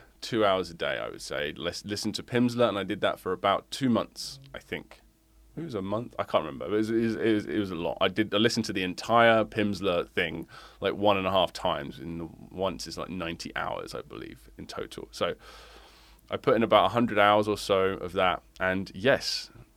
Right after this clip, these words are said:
within two months, I could go to China and I could have basic conversations. Um, and because, yeah, I drilled it so hard, it's basically rote learning, but in, it's, it's spaced as well. So it's kind of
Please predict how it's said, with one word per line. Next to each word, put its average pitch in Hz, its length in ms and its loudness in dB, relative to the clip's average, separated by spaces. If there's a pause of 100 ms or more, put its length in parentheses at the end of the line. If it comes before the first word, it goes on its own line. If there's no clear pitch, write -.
(100)
within 98 240 2
two 160 180 6
months, 123 400 6
I 110 140 8
could - 220 -8
go 92 340 4
to - 180 -12
China 95 380 0
and 92 100 -6
I 92 100 -2
could - 140 -8
have 98 260 0
basic 98 400 0
conversations. - 920 -6 (1400)
Um, 101 500 4 (100)
and 104 120 -2
because, 117 320 -2
yeah, 98 320 4
I 107 120 8
drilled 113 420 6
it 107 120 2
so 110 220 4
hard, 104 240 6
it's 95 140 0
basically 135 460 2
rote 85 260 0
learning, 98 440 2
but 90 120 2
in, 85 220 0
it's, - 160 -8
it's - 160 -4
spaced 135 460 2
as 104 120 -2
well. 98 280 6
So 107 120 -2
it's - 160 -6
kind 98 220 -6
of 85 80 -6